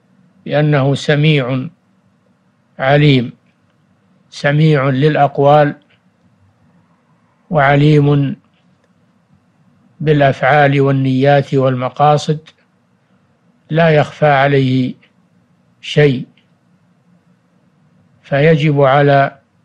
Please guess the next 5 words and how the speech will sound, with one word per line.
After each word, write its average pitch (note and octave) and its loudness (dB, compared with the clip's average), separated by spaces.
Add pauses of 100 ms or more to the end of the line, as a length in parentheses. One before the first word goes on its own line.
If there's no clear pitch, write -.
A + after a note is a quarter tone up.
المسلم D3 -4 (1500)
أن D#3 0
يحسن D#3 -2
س-، - -8 (300)
ظاهره C#3+ 0